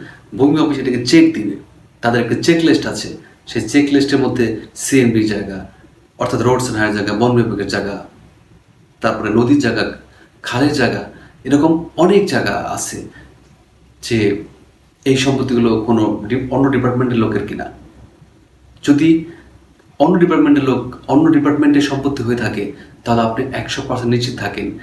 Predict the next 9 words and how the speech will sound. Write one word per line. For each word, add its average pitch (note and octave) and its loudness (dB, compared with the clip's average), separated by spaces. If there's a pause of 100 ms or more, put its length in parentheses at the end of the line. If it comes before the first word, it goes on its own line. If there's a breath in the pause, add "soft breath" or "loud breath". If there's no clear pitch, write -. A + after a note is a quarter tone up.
(260 loud breath)
এই B2 -2
সম্পত্তিটি A#2 -4 (240 loud breath)
আপনি A#2 -6
হারাচ্ছেন A2+ -4 (380 loud breath)
এবং D3 2
নামজারি G#2+ 0
তো B2+ -8
পাবেনই F#2+ -10
না। - -18